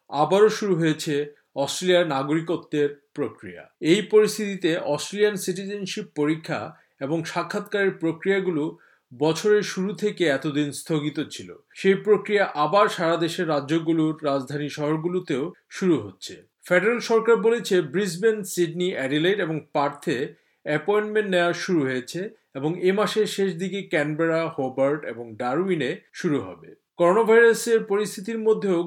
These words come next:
গত অর্থ বছরে রেকর্ড সংখ্যক দুইশত চার হাজার অভিবাসী অস্ট্রেলিয়ার নাগরিকত্ব পেয়েছেন। সরকারি হিসেবে আরও প্রায় একশত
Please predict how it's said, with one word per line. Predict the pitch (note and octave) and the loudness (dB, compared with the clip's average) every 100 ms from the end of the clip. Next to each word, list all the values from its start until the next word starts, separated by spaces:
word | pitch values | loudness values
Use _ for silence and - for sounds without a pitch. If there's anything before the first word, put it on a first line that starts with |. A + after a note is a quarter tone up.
| F3+ | -2
গত | F3+ A3 A3 D#3+ | 2 4 4 0
অর্থ | E3 A3 G#3 | -4 -2 0
বছরে | G#3 G3+ F#3 D3 | 0 0 0 2
রেকর্ড | D3+ - G#3+ - | 2 2 -2 -2
সংখ্যক | F#3+ E3+ D#3+ C#3+ C#3+ F3+ C#3 | -8 -6 -4 -4 -6 -10 -4
দুইশত | A3 G3+ A3 G#3+ G3+ - | -2 0 -2 0 0 2
চার | F#3+ F#3+ F#3 | 4 4 4
হাজার | F#3 F#3 F#3+ E3+ | 4 4 2 -2
অভিবাসী | E3+ F3+ D#3 - C3 C3+ _ _ - | 2 2 2 -2 -10 -12 _ _ -8
অস্ট্রেলিয়ার | D3 D#3 - F#3 F3+ C#3+ | -6 -4 0 2 2 0
নাগরিকত্ব | C#3 C#3 D3 C#3+ C#3 A#2 | -2 -2 -2 -6 -8 -8
পেয়েছেন। | G2 - - F#2+ - _ _ _ - | -10 -10 -18 -18 -20 _ _ _ -2
সরকারি | D#3+ D#3 G3+ G3 | 0 2 2 2
হিসেবে | F#3+ G#3 F#3+ G3+ - D3 | 0 -2 0 -2 0 2
আরও | G3 G#3 | 2 2
প্রায় | F3 D3+ D#3 - _ - D3 | 2 2 0 -4 _ -8 -4
একশত | D#3+ - F#3+ | -4 -4 -4